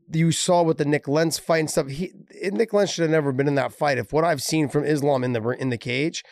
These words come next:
and in the, uh, and in the gym, Nick Lentz should have never been in that fight. Islam is fucking really good.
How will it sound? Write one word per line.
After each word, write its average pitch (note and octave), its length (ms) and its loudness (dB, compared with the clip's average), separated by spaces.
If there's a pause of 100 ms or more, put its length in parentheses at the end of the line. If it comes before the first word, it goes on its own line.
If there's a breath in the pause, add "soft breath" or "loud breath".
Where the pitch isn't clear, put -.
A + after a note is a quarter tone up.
(200 loud breath)
and C#3+ 180 0
in C#3+ 140 2
the, C3+ 300 2
uh, B2 340 6 (380)
and C3+ 100 0
in C#3 80 4
the C3 80 4
gym, C3+ 420 0 (540)
Nick G3+ 180 0
Lentz E3+ 220 2
should C#3+ 100 0
have B2+ 100 2
never A#2+ 220 2
been A2 160 -4
in A2 100 -2
that G#2 180 -6
fight. F#2+ 240 -12 (680)
Islam G3+ 300 4
is A2+ 140 -2
fucking A2+ 760 -6
really B2 420 2
good. G2 380 -8